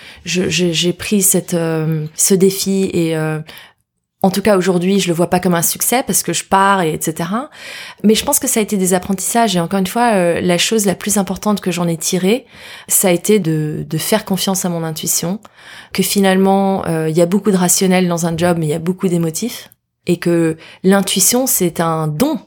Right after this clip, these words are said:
qu'on a en tant qu'être humain et il faut s'en servir autant que le calcul mathématique et, euh,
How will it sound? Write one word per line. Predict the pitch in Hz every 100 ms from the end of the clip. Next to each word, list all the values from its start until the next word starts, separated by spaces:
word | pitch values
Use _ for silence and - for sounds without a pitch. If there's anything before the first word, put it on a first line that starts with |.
| _ _ _ _ _ _ -
qu'on | 170 170
a | 160 156 -
en | 165
tant | 175
qu'être | 170 175 185
humain | 170 247 -
et | 170
il | 160
faut | - -
s'en | 226
servir | - 214 202 196 175
autant | 196 190 220 247
que | 190
le |
calcul | 170 165 - 202
mathématique | 180 165 160 156 - 220 247
et, | 175 165
euh, | 156 156 - -